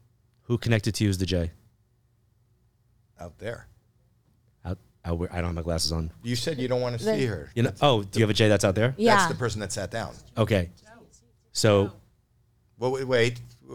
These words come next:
Speaker 2: Go ahead. Keep going.
Speaker 1: But the J's living?
Speaker 3: Yeah.
Speaker 2: Well, and also
Speaker 3: Oh,
Speaker 2: passed.
Speaker 3: I'm Jay. I'm Jackie.
Speaker 1: No, but I know
Speaker 3: <laughs>
Speaker 1: you introduced me as
Speaker 3: Yeah.
Speaker 1: Jacqueline.
Speaker 2: No, the one who passed.
Speaker 1: Is Jay.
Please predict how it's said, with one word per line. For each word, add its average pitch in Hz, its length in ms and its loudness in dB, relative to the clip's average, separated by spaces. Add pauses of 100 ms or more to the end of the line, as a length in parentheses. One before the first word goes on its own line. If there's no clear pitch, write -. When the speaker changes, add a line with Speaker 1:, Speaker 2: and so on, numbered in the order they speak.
Speaker 2:
Go 127 140 -2
ahead. 113 300 -2
Keep 123 140 -8
going. 117 240 -4 (180)
Speaker 1:
But 107 120 -2
the 110 60 4
J's 107 240 4
living? 123 260 2 (400)
Speaker 3:
Yeah. 196 280 0 (100)
Speaker 2:
Well, 147 480 6
and 123 180 2
also 127 420 2
Speaker 3:
Oh, 120 40 0
Speaker 2:
passed. 127 300 4
Speaker 3:
I'm 233 260 4 (260)
Jay. 151 460 -4
I'm 196 100 -6
Jackie. 180 520 -10
Speaker 1:
No, 107 240 4
but 113 120 4
I 117 40 4
know 117 120 4
Speaker 3:
<laughs> 123 160 0
Speaker 1:
you 127 140 4
introduced 127 380 2
me 104 80 2
as 92 100 2
Speaker 3:
Yeah. - 60 2
Speaker 1:
Jacqueline. 90 260 0
Speaker 2:
No, 123 180 4
the 110 120 0
one 120 160 0
who 117 80 0
passed. 101 600 -8
Speaker 1:
Is 110 120 2
Jay. 90 260 4